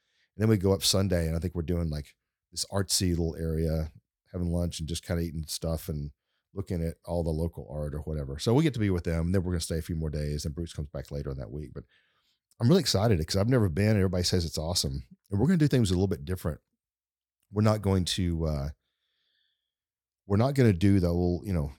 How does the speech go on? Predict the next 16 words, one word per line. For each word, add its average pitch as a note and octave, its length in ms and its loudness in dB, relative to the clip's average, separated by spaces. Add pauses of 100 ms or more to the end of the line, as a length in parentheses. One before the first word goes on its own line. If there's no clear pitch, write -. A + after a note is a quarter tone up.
go F#2 80 0
see F#2+ 140 0
this F2 200 2
museum. E2+ 520 2
Like, D#2 260 -4
we G2 100 -12
got G2 200 -2
somebody F2+ 220 2
that's E2 100 -2
gonna E2 160 -2
kinda D#2+ 160 -2
walk D#2 280 -4
us E2+ 120 -8
through F2 340 0 (160)
and, F#2 100 -6
like, D2+ 200 -6